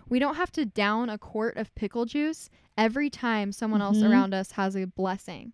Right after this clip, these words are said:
Speaker 1: or has
Speaker 2: Mm-hmm.
Speaker 1: something good happen to them."
Speaker 2: Yeah. And we also don't have to dim our light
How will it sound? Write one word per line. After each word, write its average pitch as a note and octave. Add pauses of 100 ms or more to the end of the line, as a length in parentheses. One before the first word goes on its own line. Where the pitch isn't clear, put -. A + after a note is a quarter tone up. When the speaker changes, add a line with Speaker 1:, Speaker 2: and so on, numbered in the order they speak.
Speaker 1:
or G3+
has G#3+
Speaker 2:
Mm-hmm. G#3+
Speaker 1:
something A3
good G3
happen F#3+
to F#3
them." F3+ (460)
Speaker 2:
Yeah. G3 (460)
And B3+
we C#4
also C#4+
don't B3
have C4+
to A3+
dim G#3+
our F#3+
light F3